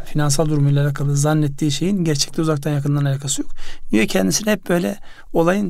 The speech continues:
tek bir tarafına bakarak, e, yorumlamış. Yani sadece, e, kafada bir matematiksel hesaplama var.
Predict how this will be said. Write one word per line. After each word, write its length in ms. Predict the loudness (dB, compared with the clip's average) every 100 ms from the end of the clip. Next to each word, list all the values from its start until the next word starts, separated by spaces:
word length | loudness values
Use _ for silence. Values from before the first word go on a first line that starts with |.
| -2
tek 220 | -4 -4
bir 60 | -2
tarafına 380 | 0 2 2 0
bakarak, 600 | 0 -2 -2 -2 -2 -4 -2
e, 40 |
yorumlamış. 840 | -4 0 0 0 -2 -6 -4 -4 -4 -6 -2 -2 -2 -4 0
Yani 200 | 2 2
sadece, 600 | 4 4 4 2 0 -2 -2 -2 -2 -2 -6 -4
e, 320 | -2 0 2 0 -2 -2
kafada 380 | 0 2 2 2
bir 100 | 0
matematiksel 600 | 0 0 0 0 0 0
hesaplama 540 | 0 -2 -2 -2 0
var. 200 | -2 -4